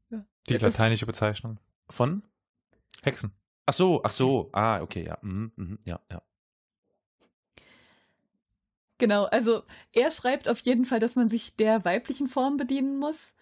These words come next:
Speaker 1: denn es seien einfach mehr Frauen als Männer, die, Paraphrase, diese Abartigkeit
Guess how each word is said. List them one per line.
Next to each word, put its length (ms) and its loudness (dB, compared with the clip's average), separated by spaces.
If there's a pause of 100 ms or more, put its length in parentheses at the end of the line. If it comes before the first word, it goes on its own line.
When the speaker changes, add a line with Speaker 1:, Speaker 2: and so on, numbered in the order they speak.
(600)
Speaker 1:
denn 420 4
es 180 -4
seien 260 4
einfach 320 -2
mehr 260 4
Frauen 400 0
als 280 -2
Männer, 480 2 (100)
die, 300 2 (1040)
Paraphrase, 680 0
diese 360 -2
Abartigkeit 840 0